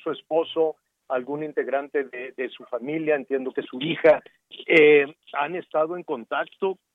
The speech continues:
o, o con, con el fiscal, con el gobernador? ¿Quién está dando la cara por esta situación en el gobierno de Puebla?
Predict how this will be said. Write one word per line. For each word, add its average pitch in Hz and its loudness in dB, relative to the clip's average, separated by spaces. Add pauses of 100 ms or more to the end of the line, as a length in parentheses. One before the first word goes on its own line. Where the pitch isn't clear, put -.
(160)
o, 123 -10
o 123 -18
con, 117 -4 (540)
con 120 -2
el 113 -2
fiscal, 214 -2 (120)
con 127 -8
el 120 -4
gobernador? 120 -4 (480)
¿Quién 214 -4
está 214 -2
dando 202 -4
la 156 -2
cara 180 0
por 127 -8
esta 135 -10
situación 147 -4
en 135 -8
el 131 -6
gobierno 120 -6
de 98 -8
Puebla? - -6